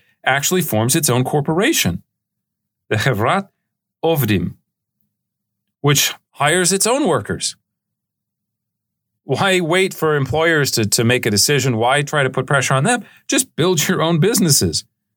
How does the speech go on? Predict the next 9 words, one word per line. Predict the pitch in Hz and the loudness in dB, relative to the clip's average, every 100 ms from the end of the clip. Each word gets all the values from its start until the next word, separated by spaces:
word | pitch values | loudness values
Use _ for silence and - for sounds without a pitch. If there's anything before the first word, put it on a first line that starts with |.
| _ 156 | _ -2
Own | 196 202 | 0 2
them | 196 | 0
collectively. | - 208 220 220 160 110 80 - _ _ _ _ _ _ _ _ _ _ _ _ _ _ _ _ _ _ _ _ | 0 0 0 -2 -2 -2 -4 -8 _ _ _ _ _ _ _ _ _ _ _ _ _ _ _ _ _ _ _ _
By | 117 127 | -4 0
nineteen | 143 175 156 143 | 2 0 2 0
twenty-six, | - 110 95 - 180 - - _ _ _ _ | 2 2 2 2 0 0 -4 _ _ _ _
they | 123 | -2
are | 131 117 | 0 0
buying | 98 117 143 165 165 | -2 -2 0 2 0